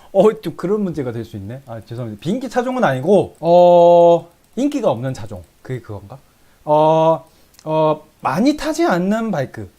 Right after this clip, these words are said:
레어한 바이크, 유니크한 바이크. 요 유-, 유-, 유니크한 바이크 갑니다! 요거 티엔티 인류 아니에요. 베스파 아니에요. 슈퍼커브 아니에요.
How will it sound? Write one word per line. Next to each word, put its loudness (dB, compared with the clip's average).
레어한 -2
바이크, -12
유니크한 -2
바이크. -10
요 -4
유-, -2
유-, -8
유니크한 -2
바이크 -2
갑니다! -4
요거 2
티엔티 0
인류 4
아니에요. -4
베스파 -2
아니에요. -4
슈퍼커브 -8
아니에요. -6